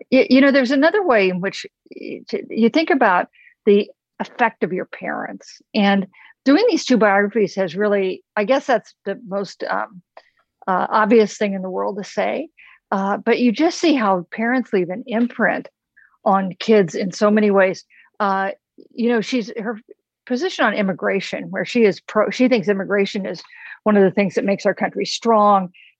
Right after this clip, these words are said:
Uh, she's, uh, very much opposed to discriminatory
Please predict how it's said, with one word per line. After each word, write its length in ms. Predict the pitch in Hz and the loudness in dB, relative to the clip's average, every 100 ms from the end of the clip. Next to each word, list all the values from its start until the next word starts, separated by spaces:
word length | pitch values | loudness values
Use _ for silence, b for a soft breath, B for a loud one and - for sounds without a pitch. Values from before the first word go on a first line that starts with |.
| - | -2
Uh, 180 | 190 190 | -2 -2
she's, 560 | 180 - 214 190 156 214 - | -6 -4 -2 -2 -6 -12 -10
uh, 280 | 185 185 - | -8 -6 -8
very 260 | 175 214 214 | 0 2 2
much 200 | 190 202 | 0 -4
opposed 460 | - 190 185 - | -6 -4 -4 -6
to 100 | 190 | -8
discriminatory 1120 | 180 180 - 202 196 196 - 180 165 110 170 | -8 -10 -4 -2 0 -2 -2 0 0 -2 -4